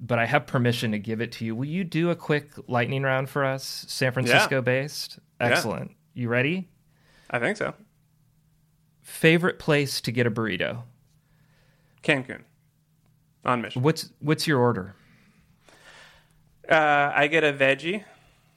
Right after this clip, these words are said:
Speaker 2: And you can't say super veggie because sometimes super veggie means I want all the stuff. And other, other places, super veggie refers to the, to a larger version. And I don't want the larger version.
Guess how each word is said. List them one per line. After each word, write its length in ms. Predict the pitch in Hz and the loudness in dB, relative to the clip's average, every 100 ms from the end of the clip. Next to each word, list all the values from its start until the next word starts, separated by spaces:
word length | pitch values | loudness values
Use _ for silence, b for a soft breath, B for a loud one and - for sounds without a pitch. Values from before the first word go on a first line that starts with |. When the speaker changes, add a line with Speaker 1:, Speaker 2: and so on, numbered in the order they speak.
| b b _ _ | b b _ _
Speaker 2:
And 180 | - 147 | 0 0
you 60 | 160 | 0
can't 280 | - 214 202 | 0 0 2
say 180 | 220 | 2
super 420 | 214 - 190 185 143 | 2 -4 -8 -4 0
veggie 420 | 127 120 123 120 | 2 0 -6 -10
because 420 | 127 127 120 - | -6 -6 -6 -12
sometimes 340 | - 165 175 156 | -10 -4 -4 -4
super 200 | 160 156 | -4 2
veggie 280 | 135 135 131 | 2 2 0
means 680 | 127 123 123 120 117 113 - _ _ _ | -2 -4 -4 -4 -6 -10 -16 _ _ _
I 120 | 127 | -2
want 320 | 120 120 120 | -2 -2 -2
all 220 | 127 120 113 | 0 0 0
the 160 | 113 - | -6 -8
stuff. 440 | - 143 113 110 _ _ | 0 2 2 0 _ _
And 160 | - 127 | -4 -2
other, 280 | 113 135 135 - | 0 0 0 -2
other 180 | - 131 | -2 -2
places, 400 | 131 120 113 113 | -2 -4 -4 -12
super 280 | - 131 120 | -10 -8 -6
veggie 340 | 117 110 113 | -4 -6 -8
refers 340 | 117 - 110 107 | -12 -6 -6 -6
to 160 | - 110 | -14 -12
the, 280 | 110 107 - _ _ - | -8 -8 -8 _ _ -8
to 140 | 120 | -4
a 20 | 107 | 0
larger 400 | 113 113 113 107 | 2 2 0 -8
version. 380 | 113 110 110 | -4 -4 -6
And 80 | 107 | -10
I 60 | 113 | -6
don't 200 | 120 120 | -6 -6
want 180 | 117 117 | -8 -8
the 80 | |
larger 360 | 107 107 110 110 | -6 -6 -6 -10
version. 400 | - 107 104 120 | -14 -14 -14 -20